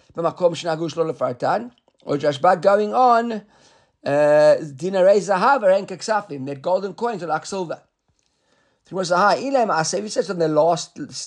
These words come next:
on the second statement of the Braita about Dinarei Zahav,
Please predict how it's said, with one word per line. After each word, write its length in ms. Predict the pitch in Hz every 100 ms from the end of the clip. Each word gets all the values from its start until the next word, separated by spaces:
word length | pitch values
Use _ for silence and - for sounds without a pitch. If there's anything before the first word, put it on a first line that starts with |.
| -
on 100 | 156
the 60 | 156
second 360 | - 160 175
statement 440 | 160 160 156 165 156
of 100 | 147
the 60 |
Braita 680 | 143 147 139 139 143 143 151 _ _ _ _
about 280 | - 143 139
Dinarei 260 | 147 147 143
Zahav, 640 | 143 143 139 135 151 -